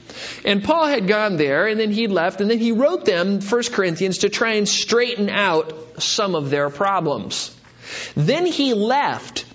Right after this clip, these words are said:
and after he had wrote First Corinthians to them,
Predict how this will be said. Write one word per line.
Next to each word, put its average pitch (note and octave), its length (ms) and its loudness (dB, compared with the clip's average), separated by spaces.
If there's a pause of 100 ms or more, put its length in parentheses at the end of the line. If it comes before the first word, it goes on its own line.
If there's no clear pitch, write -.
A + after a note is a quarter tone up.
(120)
and F3 140 0
after D#4 420 0
he B3 240 -2
had G3+ 320 -2 (500)
wrote B3 360 0
First B3 300 0
Corinthians A#3 640 -2
to C#3+ 180 0
them, C3 520 -2